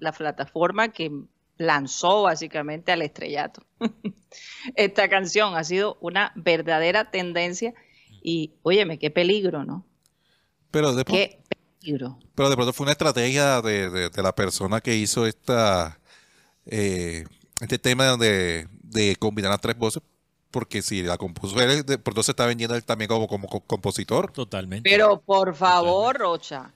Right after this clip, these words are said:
Speaker 3: Lo, lo, lo que
Speaker 1: Como,
Speaker 3: la,
Speaker 1: eh,
Speaker 3: la
Speaker 1: estábamos hablando, eh, Mateo y yo, fuera del, del, am,
Speaker 3: Micrófono.
Speaker 1: de micrófono, en donde aparentemente Daddy Yankee, después de veinticinco años de estar casado con su esposa, se divorcia.
Speaker 2: Ah, sí.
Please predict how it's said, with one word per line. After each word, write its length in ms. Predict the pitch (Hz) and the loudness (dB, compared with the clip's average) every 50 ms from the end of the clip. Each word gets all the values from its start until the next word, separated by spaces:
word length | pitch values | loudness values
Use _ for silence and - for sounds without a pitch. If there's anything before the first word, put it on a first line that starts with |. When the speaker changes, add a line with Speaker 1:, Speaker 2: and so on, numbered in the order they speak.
| _ | _
Speaker 3:
Lo, 140 | - 131 - - | -12 -12 -6 -2
lo, 220 | 156 151 156 - | -2 -2 -2 0
lo 140 | - 160 151 | 0 -2 0
que 80 | 151 156 | 2 4
Speaker 1:
Como, 120 | 147 143 | 6 6
Speaker 3:
la, 40 | 143 139 - - - | 4 4 0 -6 -6
Speaker 1:
eh, 100 | - 147 | -6 -6
Speaker 3:
la 120 | - 196 | -4 -6
Speaker 1:
estábamos 500 | 196 - - - - 247 269 269 269 262 | -8 -8 -12 0 2 2 4 6 6 6
hablando, 760 | 254 247 233 220 226 226 240 240 247 262 262 262 226 - - 190 | 8 6 6 6 6 6 4 2 2 0 0 0 0 -4 -6 -8
eh, 120 | 202 190 | -8 -6
Mateo 440 | 180 185 180 180 - 196 196 208 220 | -4 -4 -4 -4 -4 -4 -2 0 0
y 100 | 226 233 | 0 0
yo, 480 | 220 214 226 233 233 220 202 175 - _ _ | 0 2 2 2 0 0 -2 -6 -10 _ _
fuera 380 | _ _ 202 190 185 202 208 208 | _ _ -4 -2 0 2 2 2
del, 320 | 190 170 147 - - - _ _ _ _ _ _ _ _ _ _ _ _ _ _ _ _ _ _ _ _ _ - - - | 2 2 0 -2 -8 -18 _ _ _ _ _ _ _ _ _ _ _ _ _ _ _ _ _ _ _ _ _ -20 -14 -12
del, 720 | 170 165 139 165 160 156 156 151 147 143 143 - - - - | -10 -6 -2 0 0 2 2 2 0 0 -2 -6 -8 -8 -6
am, 400 | - 147 147 143 143 151 147 143 - _ _ _ _ _ - | -4 -2 -2 -2 -2 -4 -6 -10 -12 _ _ _ _ _ -20
Speaker 3:
Micrófono. 460 | 110 98 101 101 95 - - 76 - _ _ _ | -20 -16 -16 -14 -14 -16 -18 -18 -20 _ _ _
Speaker 1:
de 140 | - 170 175 | -2 -2 -2
micrófono, 580 | 196 214 - 208 190 180 - 220 226 247 269 254 | 0 2 4 4 4 6 4 4 4 4 4 4
en 80 | 214 | 2
donde 400 | 180 175 165 160 156 165 151 151 - - | 2 -2 -4 -2 0 2 2 2 2 0
aparentemente 760 | 160 160 - 156 156 151 143 - 180 185 180 175 - 220 208 | 0 0 0 0 0 -2 -2 -2 -2 -2 -2 0 0 2 4
Daddy 300 | 190 175 165 170 175 190 | 4 4 4 4 4 2
Yankee, 360 | 190 175 156 156 151 - 202 | 2 2 2 0 -2 -2 -2
después 320 | 202 190 170 - - 151 156 | -2 -2 -2 -4 -6 -4 -2
de 80 | 175 | -2
veinticinco 680 | 175 175 170 160 - 160 - - 170 170 175 - - 170 | -2 -2 -4 -8 -10 -12 -10 -10 -10 -10 -8 -2 0 2
años 300 | 170 175 180 190 202 190 | 2 2 0 -2 -2 -4
de 60 | 160 | -4
estar 280 | 147 - - 160 156 160 | -4 -2 0 -2 0 0
casado 480 | - 170 - - 170 170 180 190 202 | -2 -4 0 2 2 4 4 2 0
con 160 | 196 170 165 147 | -4 -8 -10 -8
su 120 | - 156 | -10 -10
esposa, 420 | 131 - _ - 160 160 - 233 240 | -12 -8 _ -2 -2 0 0 -2 -2
se 240 | - - - 175 156 | 0 0 2 2 2
divorcia. 640 | 147 147 143 151 175 196 196 165 139 - - - - - | 2 0 2 2 2 2 2 2 -2 -6 -12 -14 -12 -8
Speaker 2:
Ah, 200 | - 101 117 120 | -4 -2 -2 -2
sí. 360 | - - - 90 92 98 110 | -2 -6 -8 -10 -10 -12 -14